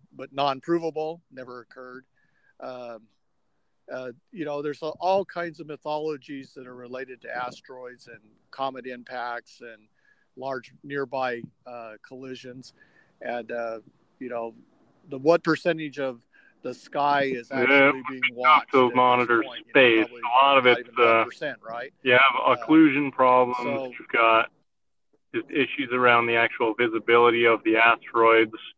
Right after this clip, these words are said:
Speaker 2: Um, you know, if there's an asteroid coming directly at us,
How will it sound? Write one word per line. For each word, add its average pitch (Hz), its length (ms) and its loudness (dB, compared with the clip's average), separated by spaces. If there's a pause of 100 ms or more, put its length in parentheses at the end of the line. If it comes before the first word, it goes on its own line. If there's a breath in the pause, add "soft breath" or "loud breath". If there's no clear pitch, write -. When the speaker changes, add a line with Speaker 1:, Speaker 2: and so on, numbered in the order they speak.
(680)
Speaker 2:
Um, 110 520 0 (200)
you 120 80 -2
know, 117 80 4
if 110 80 -4
there's 139 180 4
an 131 40 0
asteroid 127 420 2
coming 120 360 0 (560)
directly 120 560 2
at 151 240 6
us, 120 180 6